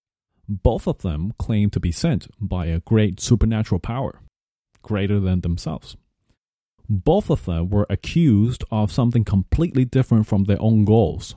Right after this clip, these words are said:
Rather, they were accused for causing some type of disturbance in their existing social system.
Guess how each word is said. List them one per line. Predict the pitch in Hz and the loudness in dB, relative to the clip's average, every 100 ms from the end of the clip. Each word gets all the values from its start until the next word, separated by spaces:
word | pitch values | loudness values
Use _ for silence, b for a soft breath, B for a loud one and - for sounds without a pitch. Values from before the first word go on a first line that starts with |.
| - | -8
Rather, | 107 107 90 80 101 - - 104 | -6 -4 -4 -6 -8 -10 -10 -2
they | 104 | 0
were | 101 98 98 | 2 2 0
accused | - - 110 101 - | -2 2 4 4 2
for | 107 92 | 0 0
causing | - - 101 95 92 90 | 0 0 0 0 0 -2
some | - 98 | -2 -2
type | - 104 98 | -2 -4 -2
of | 92 - | -2 -2
disturbance | 92 - 120 107 90 87 - | -2 0 2 4 2 0 0
in | 92 87 | 0 2
their | 90 90 - | 0 0 -2
existing | - - 117 - 107 110 | -4 -4 -4 0 0 0
social | 104 104 | 0 0
system. | 101 151 - - | 0 0 -2 -8